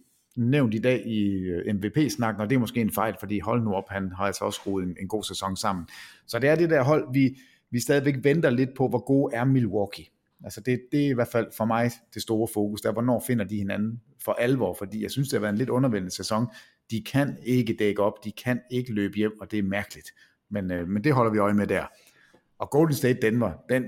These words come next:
den giver jo sig selv. Altså det er jo de forsvarende mestre mod det seneste hold fra, fra Western Conference, der har vundet mesterskabet. Altså, og, og dynastiet mod, altså det gamle dynasti mod det nye dynasti. Det, den, og de to M V P'er mod hinanden, øh, det,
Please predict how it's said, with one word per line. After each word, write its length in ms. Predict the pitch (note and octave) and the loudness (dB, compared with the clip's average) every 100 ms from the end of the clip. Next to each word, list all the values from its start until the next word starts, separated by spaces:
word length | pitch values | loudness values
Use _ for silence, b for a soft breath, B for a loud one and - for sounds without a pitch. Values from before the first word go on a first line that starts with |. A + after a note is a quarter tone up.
| - | -2
den 140 | A#2+ | -2
giver 220 | A2+ C3 | 0 0
jo 80 | G2 | 0
sig 140 | - F#2 | -2 -2
selv. 320 | A2 A2 - | -2 -2 -6
Altså 160 | - - | -12 -6
det 60 | G#2 | 0
er 40 | |
jo 80 | A#2+ | 0
de 80 | G#2 | -2
forsvarende 440 | F#2 C3 B2+ G2 | -2 0 2 2
mestre 280 | G#2 A2 F#2+ | 0 -2 -2
mod 240 | G2+ G#2 G#2 b b b b b - C#3 B2 - | 0 0 -2 b b b b b -20 -16 -12 -4
det 120 | A2+ | -2
seneste 380 | - C3+ C3+ G2+ | 2 2 2 0
hold 160 | G#2+ G#2 | -2 -2
fra, 80 | G2+ E2+ - | -2 -2 -2
fra 140 | G2 | 0
Western 240 | G2+ - | 0 -2
Conference, 360 | F2+ G#2 G2 F#2 | -4 -4 -4 -6
der 60 | F#2 | -6
har 60 | |
vundet 200 | F2 F#2+ | -4 -4
mesterskabet. 500 | F#2 F2 E2+ D#2+ D2 _ _ - | -4 -8 -10 -12 -12 _ _ -18
Altså, 200 | - F2 | -12 -10
og, 260 | E2+ G#2 - | -8 -6 -2
og 140 | G2+ - | -2 0
dynastiet 640 | A2 G2+ - F#3 A#2+ F#2 B B B | 0 0 2 2 2 -2 B B B
mod, 220 | B2 A#2 - _ _ | 2 0 -4 _ _
altså 120 | G2 - | -16 -8
det 80 | G#2+ | -2
gamle 220 | D#3 G#3 | 2 4
dynasti 380 | D3+ C#3 C#3 C#3+ | 4 2 2 2
mod 180 | C3 | 2
det 100 | B2+ | 2
nye 180 | B2 C3 C3+ | 4 2 0
dynasti. 440 | G2 F#2 G#2 F#2+ b b b b | -6 -6 -8 -8 b b b b
Det, 160 | A2 A2+ - | -2 -2 0
den, 120 | A2+ - | -4 -4
og 160 | A2+ A2+ | -6 -4
de 80 | G#2+ | -2
to 240 | - D3 A2+ | 0 0 0
M 80 | G#2+ | 0
V 40 | C#3+ | 0
P'er 140 | C#3 G#2+ | 0 2
mod 180 | A2+ | 0
hinanden, 480 | G#2 G2+ G#2 A#2+ A#2 - | 0 0 0 -2 -4 -6
øh, 280 | G2 F#2+ F#2 F#2 | -6 -4 -4 0
det, 160 | C3 | 0